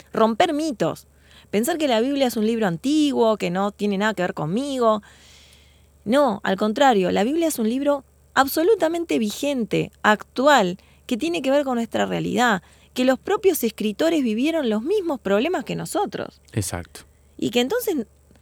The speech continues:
Speaker 1: Dios permitió que esas palabras, que son sus palabras, queden registradas para que nosotros podamos tomar decisiones y no vivir a nuestra manera, sino
Speaker 2: a la manera de Dios.
Speaker 1: Bien ahí, David, ya sos parte de Contracorriente,
Speaker 2: ¿Viste?
Speaker 1: David.
Speaker 2: Yo ya me siento parte de Contracorriente.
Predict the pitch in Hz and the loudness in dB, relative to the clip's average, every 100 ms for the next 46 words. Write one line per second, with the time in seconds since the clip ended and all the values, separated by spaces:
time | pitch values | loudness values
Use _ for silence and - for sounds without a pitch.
0 | _ 170 226 466 - 240 202 185 180 170 | _ -2 2 2 2 0 0 0 0 0
1 | - 247 277 - 175 180 214 180 165 - | -4 -4 -4 -4 -2 2 4 2 -2 -8
2 | 165 220 208 _ - 180 185 185 160 160 | -6 -6 -8 _ -12 -2 0 0 -2 -6
3 | - 311 311 254 226 208 - 214 220 220 | -2 -2 0 -2 -6 -6 -6 -2 0 0
4 | 294 - _ _ _ _ 196 202 208 214 | -2 -8 _ _ _ _ 0 2 0 -4
5 | 262 - 294 202 226 240 - 196 254 302 | -4 -6 -2 0 0 0 -4 -2 -2 -2
6 | 302 214 - 233 277 320 - _ _ _ | -4 -6 -4 -4 -6 -8 -14 _ _ _
7 | _ _ 285 381 320 233 190 180 180 170 | _ _ 2 4 4 4 4 2 -4 -4
8 | 170 165 160 156 160 - 233 254 330 440 | -4 -4 -4 -6 -10 -6 0 4 4 2
9 | - _ - 117 104 95 90 98 98 80 | -8 _ 0 4 6 6 6 6 6 4
10 | 69 - 202 247 226 185 165 196 226 190 | 0 -2 0 2 2 -2 -4 -2 0 0
11 | 156 196 - 339 339 262 214 214 196 175 | -2 -4 -2 -4 -6 -2 -2 -2 -2 -4
12 | 160 160 156 151 - 127 123 - 139 120 | -4 -6 -6 -6 -4 2 2 4 4 4
13 | 98 - 135 156 135 107 - 160 123 104 | 4 2 2 4 4 4 6 8 8 4
14 | 104 98 92 87 90 82 80 76 71 69 | 4 2 2 0 0 -2 -2 -4 -6 -8
15 | 71 - | -10 -14